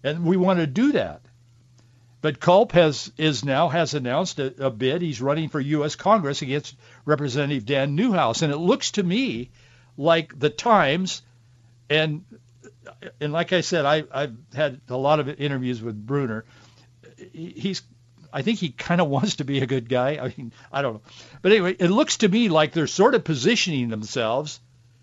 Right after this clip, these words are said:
to help Newhouse stay in office,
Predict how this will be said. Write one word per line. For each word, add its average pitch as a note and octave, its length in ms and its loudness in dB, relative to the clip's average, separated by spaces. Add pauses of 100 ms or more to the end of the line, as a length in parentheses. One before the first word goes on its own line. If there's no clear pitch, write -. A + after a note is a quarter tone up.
(240)
to F3 100 0
help G3+ 500 0 (480)
Newhouse E3 560 2
stay G3 340 4
in E3+ 100 4
office, - 560 2